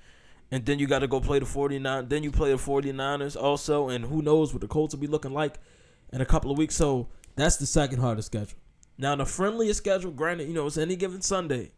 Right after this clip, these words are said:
It has to go to the Packers. Look at this. So they go to, f-, they play, they got the bye right n-, this week. They go play the forty-niners, the Jet, I mean, the Giants, the Redskins at home, the Bears at home, and then they go see Minnesota.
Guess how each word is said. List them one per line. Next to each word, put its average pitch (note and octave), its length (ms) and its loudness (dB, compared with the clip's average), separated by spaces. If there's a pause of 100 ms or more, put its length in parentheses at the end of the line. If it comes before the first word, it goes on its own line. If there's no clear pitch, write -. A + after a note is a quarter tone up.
(120)
It E3+ 60 0
has A3 200 0
to G3+ 60 0
go F#3 100 0
to F3 100 4
the D#3 60 2
Packers. - 560 -6 (600)
Look - 120 2
at F#3+ 60 -2
this. - 260 -8 (640)
So - 160 -4
they C3 140 0
go A#3 200 8
to, A3+ 80 10
f-, - 200 -4 (240)
they D3+ 100 2
play, F3+ 220 4
they D#3 140 2
got G3+ 200 0
the - 60 0
bye E3 280 4
right D3+ 220 2
n-, G#2 240 -8
this D3+ 220 2
week. C3 220 4 (120)
They A#2 120 -2
go E3 140 4
play F3 180 6
the D#3+ 60 4
forty-niners, D#3 840 2 (680)
the A#2+ 100 0
Jet, D#3+ 520 4
I D3+ 40 0
mean, C#3+ 160 -2
the B2 80 -2
Giants, F3 760 0 (440)
the A#2 120 0
Redskins D#3+ 640 4
at D#3+ 120 6
home, D3+ 460 2 (800)
the C3+ 140 -2
Bears D#3 500 8
at C#3 100 6
home, A#2 440 0 (100)
and B2+ 140 -6
then C#3 100 0
they C3 100 -2
go B2+ 180 -2
see C3 220 -2
Minnesota. A#2+ 560 -6